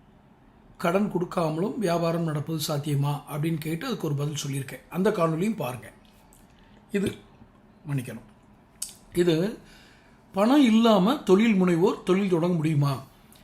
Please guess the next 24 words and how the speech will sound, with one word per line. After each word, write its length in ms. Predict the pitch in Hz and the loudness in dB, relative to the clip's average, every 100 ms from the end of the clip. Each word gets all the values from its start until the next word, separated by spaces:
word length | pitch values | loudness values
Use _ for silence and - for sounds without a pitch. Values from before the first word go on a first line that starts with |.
| - - | -20 -2
ஏன்னா 260 | 220 220 - | 2 2 4
பணம் 300 | 208 269 285 | 4 4 4
தர்றதுக்கு 680 | 240 226 202 208 147 190 214 - - - | 4 0 0 0 0 -2 -6 -16 -20 -4
தனியார் 400 | 185 208 202 175 175 - - | 0 2 2 0 -4 -10 -4
நிறுவனங்கள், 680 | 175 175 175 160 160 165 - - - - _ - - _ _ - - - - - | -2 0 0 0 -2 -6 -12 -20 -20 -20 _ -20 -20 _ _ -20 -20 -20 -20 -10
சிறு 680 | - 220 220 190 160 170 180 | 0 2 4 4 0 -2 -4
குறு 180 | 202 190 | -2 2
தொழில், 400 | 175 170 156 139 - - - - - 165 | 2 0 0 -2 -6 -20 -20 -20 -16 -6
அ, 120 | 165 | 0
வளர்ச்சி 400 | 180 185 143 170 | 2 2 2 0
நிறுவனங்கள், 600 | 170 160 156 156 156 156 - - - - 151 | 0 0 -2 -2 -4 -6 -12 -20 -20 -6 0
வங்கிகள், 720 | 170 190 190 156 165 156 - - - _ | 2 2 2 0 -2 -4 -8 -20 -20 _
வங்கி 360 | 170 208 214 214 | 2 4 4 2
சாராத 800 | 190 175 170 170 170 165 147 147 139 - - - - | 2 2 2 2 2 0 -2 -8 -14 -16 -20 -20 -6
நிதி 220 | 185 190 | 0 2
அமைப்புகள் 520 | 175 165 143 160 160 - | 4 2 -2 -2 -2 -2
என்று 280 | 190 214 | -2 -2
பல 480 | - 202 247 240 180 | 0 2 4 4 2
அமைப்புகள் 400 | 170 190 190 175 | 0 -2 -2 -2
இருக்கும். 320 | 160 156 165 | -4 -6 -2
ஏன் 160 | 190 208 | 0 0
சொந்த 280 | 190 202 196 | 0 0 2
பந்தங்கள் 440 | 175 175 165 165 | 0 0 -2 -2
கூட 340 | 147 180 202 | -2 -2 -2